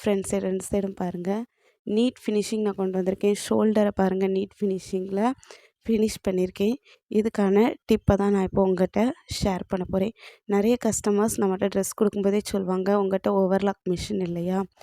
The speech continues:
நீங்க ஒரு ஓவர்லாக் மிஷின் வாங்கிக்கோங்க. நீங்க நீட்டா ட்ரெஸ் எல்லாம் ஸ்டிச் பண்றீங்க," அப்படின்னு சொல்லுவாங்க. அப்படிப்பட்டவங்களுக்கு கண்டிப்பா ஓவர்லாக் தேவைப்படும்னு நினைப்பாங்க. அவங்களுக்காக நம்ம அந்த டிப்பை யூஸ் பண்ணிக்கலாம். நான் இப்போ நீங்க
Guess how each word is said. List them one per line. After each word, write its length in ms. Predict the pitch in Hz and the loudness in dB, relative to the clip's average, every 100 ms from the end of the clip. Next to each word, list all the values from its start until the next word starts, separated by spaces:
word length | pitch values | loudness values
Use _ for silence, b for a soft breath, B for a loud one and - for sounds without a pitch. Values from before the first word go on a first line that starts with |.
| B B | B B
நீங்க 220 | - 208 | 0 2
ஒரு 160 | 202 196 | 4 4
ஓவர்லாக் 460 | 190 190 214 208 - | 4 4 2 0 -2
மிஷின் 320 | 185 - 208 | -4 -2 0
வாங்கிக்கோங்க. 580 | 185 180 185 180 185 190 | 0 0 -4 -2 -2 -2
நீங்க 180 | 190 | -2
நீட்டா 640 | 190 190 196 214 220 480 - - - 180 | 0 -2 0 2 2 0 -8 -10 -6 2
ட்ரெஸ் 240 | 196 - | 4 4
எல்லாம் 240 | 196 202 254 | 6 8 6
ஸ்டிச் 420 | - 226 - - | 4 -2 -2 -2
பண்றீங்க," 500 | 185 175 180 196 208 - B B B - | 0 2 6 8 6 4 B B B 0
அப்படின்னு 300 | 185 202 208 | 2 2 4
சொல்லுவாங்க. 440 | 202 180 175 180 | 4 4 2 4
அப்படிப்பட்டவங்களுக்கு 840 | 196 - 233 180 190 185 180 - 202 | 6 8 6 6 4 6 4 4 0
கண்டிப்பா 540 | - 190 190 - 208 | 4 4 4 6 6
ஓவர்லாக் 540 | 233 185 185 190 190 - | 8 8 8 6 4 4
தேவைப்படும்னு 1400 | 190 180 185 180 185 208 - - - - 208 220 202 185 | 4 4 4 4 4 0 -10 -16 -16 2 6 6 6 6
நினைப்பாங்க. 540 | 196 - 185 170 180 208 - B B - | 6 8 6 6 4 4 0 B B 6
அவங்களுக்காக 720 | 185 208 208 202 180 170 220 | 6 8 8 6 6 4 6
நம்ம 160 | 214 190 | 8 8
அந்த 120 | 175 - | 8 6
டிப்பை 200 | 220 202 | 4 6
யூஸ் 240 | 190 180 - | 6 6 6
பண்ணிக்கலாம். 500 | 190 185 - 165 185 233 - B B B | 4 4 0 0 2 -2 -8 B B B
நான் 360 | 196 202 220 240 | 4 6 6 4
இப்போ 280 | - - 196 | 4 4 4
நீங்க 180 | 196 | 4